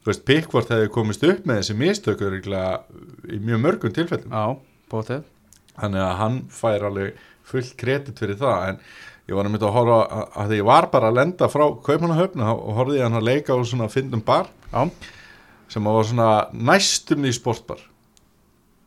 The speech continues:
Speaker 1: Það
Speaker 2: það
Speaker 1: var
Speaker 2: var bara svona lítið sjónvarp.
Speaker 1: Nei, það voru svona, já, og það voru svona poolborð og enginn í pool og svo sátu allir svona meðfram veggjum að reyna að horfa á leikinn.
Speaker 2: Ah.
Speaker 1: Þú veist, þetta var svona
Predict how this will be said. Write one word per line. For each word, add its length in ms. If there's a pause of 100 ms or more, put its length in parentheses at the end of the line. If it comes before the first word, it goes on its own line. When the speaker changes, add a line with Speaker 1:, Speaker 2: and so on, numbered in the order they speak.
(140)
Speaker 1:
Það 80
Speaker 2:
það 140
Speaker 1:
var 20
Speaker 2:
var 160
bara 100
svona 140
lítið 240
sjónvarp. 380 (120)
Speaker 1:
Nei, 160 (140)
það 160
voru 160
svona, 160
já, 160 (480)
og 160
það 160
voru 160
svona 160
poolborð 760
og 160
enginn 460
í 20
pool 300
og 380
svo 100
sátu 500
allir 320
svona 300 (220)
meðfram 360
veggjum 720
að 140
reyna 160
að 80
horfa 260
á 80
leikinn. 520
Speaker 2:
Ah. 180
Speaker 1:
Þú 320
veist, 160
þetta 160
var 160
svona 160